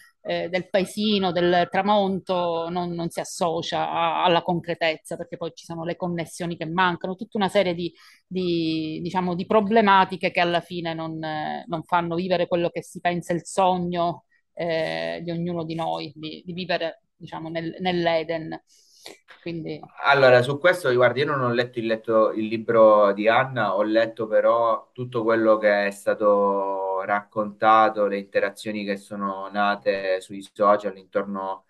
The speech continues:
Speaker 2: perché fece molto scalpore questa
Speaker 1: Sì.
Speaker 2: dichiarazione, no? Perché va a toccare dei tasti sui quali siamo
Speaker 1: Sì.
Speaker 2: piuttosto sensibili vivendo in piccole comunità, quindi quando senti qualcuno che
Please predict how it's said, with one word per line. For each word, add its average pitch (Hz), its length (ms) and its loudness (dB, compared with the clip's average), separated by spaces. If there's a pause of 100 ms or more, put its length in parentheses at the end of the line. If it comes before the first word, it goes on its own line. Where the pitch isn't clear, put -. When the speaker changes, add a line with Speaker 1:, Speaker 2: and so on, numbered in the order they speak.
Speaker 2:
perché 104 240 -4
fece 107 220 -4
molto 104 340 -2
scalpore 98 640 0
questa 92 640 -2
Speaker 1:
Sì. - 0 -
Speaker 2:
dichiarazione, 92 640 -6
no? 95 120 -6
Perché 101 220 -4
va 104 100 4
a 101 80 -4
toccare 104 380 -2
dei 107 100 -2
tasti 104 400 0
sui 95 100 -16
quali 95 220 -4
siamo 98 320 -10
Speaker 1:
Sì. - 20 -20
Speaker 2:
piuttosto 104 440 -14
sensibili 98 560 -12
vivendo 90 360 -4
in 87 100 -20
piccole 92 680 -2
comunità, 95 380 -8
quindi 98 180 -8
quando 107 220 -4
senti 113 220 -14
qualcuno 110 340 -4
che - 80 -14